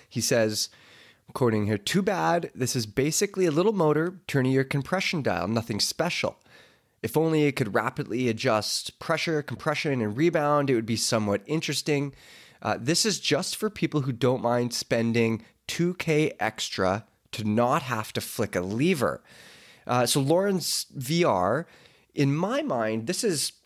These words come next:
quite a bit different. So back when we, we knew something was coming, but we didn't know what it was,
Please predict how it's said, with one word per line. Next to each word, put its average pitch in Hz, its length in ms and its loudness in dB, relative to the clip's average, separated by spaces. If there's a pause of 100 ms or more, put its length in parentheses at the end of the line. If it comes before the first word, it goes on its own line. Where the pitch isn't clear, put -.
(120)
quite 170 280 0
a 160 40 2
bit 127 180 0
different. 117 500 -2
So 143 160 0
back 131 380 -2
when 175 260 0
we, 160 540 2 (560)
we 127 140 2
knew 156 260 4
something 190 320 0
was 175 100 -2
coming, 156 280 2
but 143 100 2
we 131 100 0
didn't 143 220 0
know 156 100 2
what 151 140 2
it 123 80 0
was, 107 600 2